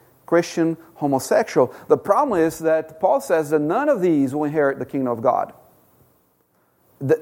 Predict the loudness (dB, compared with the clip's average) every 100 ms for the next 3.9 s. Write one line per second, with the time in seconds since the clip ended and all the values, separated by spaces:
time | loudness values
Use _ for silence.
0 | 2 4 2 0 4 4 2 -10 -8 -2
1 | 0 2 2 2 2 0 0 0 0 -2
2 | -8 _ _ _ -2 0 2 -2 2 2
3 | 2 0 -2 -2 -2 -2 -2 -6